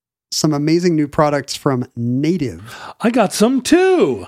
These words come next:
Speaker 1: Were yours like, were yours flavors that had cupcake in the name?
Speaker 2: I have been using their mint cookie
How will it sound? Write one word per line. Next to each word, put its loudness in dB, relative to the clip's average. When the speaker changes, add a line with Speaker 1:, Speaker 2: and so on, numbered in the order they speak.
Speaker 1:
Were 4
yours 0
like, 0
were 2
yours 0
flavors 2
that -4
had -4
cupcake 0
in 2
the 2
name? -2
Speaker 2:
I 2
have -2
been -2
using -2
their -4
mint -4
cookie 0